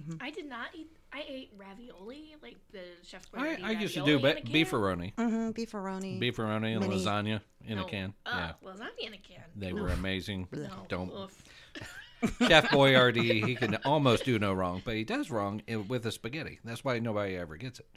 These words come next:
Speaker 2: Well, okay. So now Beth is going to reveal what each of them were.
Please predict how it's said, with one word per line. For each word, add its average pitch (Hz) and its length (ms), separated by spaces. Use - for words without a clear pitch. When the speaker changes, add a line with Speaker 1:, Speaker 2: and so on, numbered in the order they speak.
Speaker 2:
Well, 240 240
okay. 208 200
So 320 320
now 294 180
Beth 370 340
is 302 140
going 247 260
to 247 120
reveal 214 840
what 208 260
each 196 160
of 254 100
them 202 160
were. 440 180